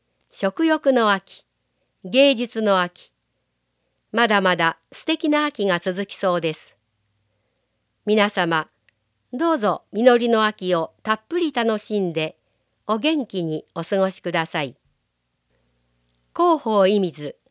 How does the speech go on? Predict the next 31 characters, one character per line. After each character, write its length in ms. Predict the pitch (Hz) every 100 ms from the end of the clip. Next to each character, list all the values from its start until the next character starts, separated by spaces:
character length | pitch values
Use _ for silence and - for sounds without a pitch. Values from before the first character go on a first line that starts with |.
| _ _ _ -
平 220 | 320 339
成 260 | 330 311
三 300 | 302 285 277 233
十 240 | 247 214
年 320 | 170 143 131 _ _ _ 185
十 260 | 233 285
一 220 | 277 - 247
月 240 | 233 226
一 320 | - 226 220 214
日 360 | 208 214 - -
発 240 | - 170 _
行。 400 | - 147 131 156 _ _ _ _ _ _ _ _ _ _
編 240 | 277 302
集 380 | 294 269 262 - _
発 240 | - 220 _ -
行、 460 | 220 202 196 196 _ _ _ _ _
富 160 | 277 294
山 280 | 285 277 262
県 340 | 196 160 143 -
射 120 | 220
水 240 | 262 226 240
市 320 | - 165 -
未 140 | 170 196
来 240 | 220 214
創 260 | - 196 180
造 280 | 175 170
課、 260 | - 160 156 _ _ _ _ _ _ _ -
郵 220 | 277 320
便 300 | 294 302 285
番 160 | 254 240 180
号 320 | 156 143 147